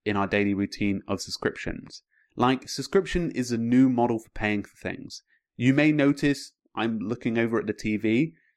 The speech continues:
The T V is a perfect example of that. I don't know,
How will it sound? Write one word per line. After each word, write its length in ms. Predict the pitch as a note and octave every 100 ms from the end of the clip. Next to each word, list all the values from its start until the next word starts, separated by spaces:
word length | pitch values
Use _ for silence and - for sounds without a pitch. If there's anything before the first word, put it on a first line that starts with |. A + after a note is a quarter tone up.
| _ -
The 80 |
T 240 | A#2 F#3+ A3
V 400 | F#3+ G3 A3 G#3+ _ _ -
is 160 | D3
a 40 | D3
perfect 380 | F3 E3+ C3+ C#3+
example 420 | C3 C#3 C3+ F#2+
of 120 | -
that. 240 | F2+ F#2 - _ _ _
I 80 | A#2
don't 240 | C#3 D3+ C#3+
know, 380 | C#3+ C#3 B2+